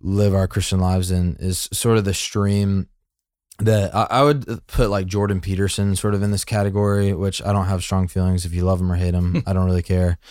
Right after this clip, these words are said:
Speaker 2: Mm.
Speaker 1: But, you know, there's all these, uh, sort of thought leaders who are fond with Christianity, or maybe they are, like, even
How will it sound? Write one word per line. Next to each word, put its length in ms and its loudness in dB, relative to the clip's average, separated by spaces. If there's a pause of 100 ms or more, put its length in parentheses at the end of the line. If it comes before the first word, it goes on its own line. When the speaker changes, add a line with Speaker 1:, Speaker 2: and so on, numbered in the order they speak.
(280)
Speaker 2:
Mm. 180 -2
Speaker 1:
But, 340 4 (380)
you 100 2
know, 120 4
there's 300 2
all 240 2
these, 380 2 (320)
uh, 380 2 (320)
sort 260 0
of 200 0
thought 540 0
leaders 640 -2 (360)
who 340 2
are 540 2 (240)
fond 680 2
with 280 2
Christianity, 1000 2
or 140 -2
maybe 280 0
they 220 0
are, 180 0
like, 240 -2
even 380 0